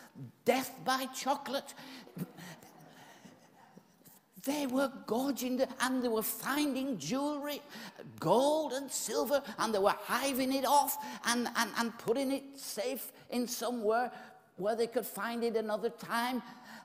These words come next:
And, and they were having the time of their lives. And then it happened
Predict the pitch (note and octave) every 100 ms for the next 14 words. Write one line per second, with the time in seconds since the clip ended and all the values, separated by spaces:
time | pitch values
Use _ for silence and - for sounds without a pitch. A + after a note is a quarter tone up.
0 | - - - G#3+ F#3 - A3 G#3 G3+ F#3
1 | A#3+ B3+ A#3+ F#3+ - - - C4+ E4 C4
2 | - B3+ C4+ D4 A#3 F#3+ F3+ C#3 B2 B2+
3 | - - - - - G3+ G#3 G#3 C4+ C#4+
4 | C#4+ C#4 - - F#3 - - A2+